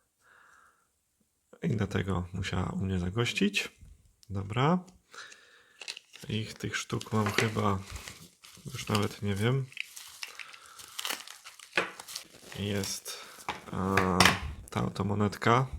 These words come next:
Lunar, Rok Wołu. Tyle, że po prostu z Privy Markt. Zbieram również tę serię z Privy Markt. Ym,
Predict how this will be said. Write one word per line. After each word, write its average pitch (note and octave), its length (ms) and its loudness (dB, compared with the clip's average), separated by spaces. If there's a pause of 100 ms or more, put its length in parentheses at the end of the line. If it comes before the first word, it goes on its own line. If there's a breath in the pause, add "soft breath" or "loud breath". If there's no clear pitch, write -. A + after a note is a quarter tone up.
(680 loud breath)
Lunar, G#2+ 540 4 (1040 soft breath)
Rok G#2+ 360 2
Wołu. G#2+ 560 6 (640)
Tyle, B2+ 280 2
że A2 360 2
po A2 100 0
prostu G#2 420 0
z G2 80 -6
Privy F#2+ 340 4
Markt. F#2 500 2 (540 loud breath)
Zbieram G2+ 400 2
również G2+ 680 0
tę G2+ 120 -6
serię G2+ 420 0
z - 100 -8
Privy G#2 340 2
Markt. A#2+ 460 2 (880 loud breath)
Ym, A#2+ 520 10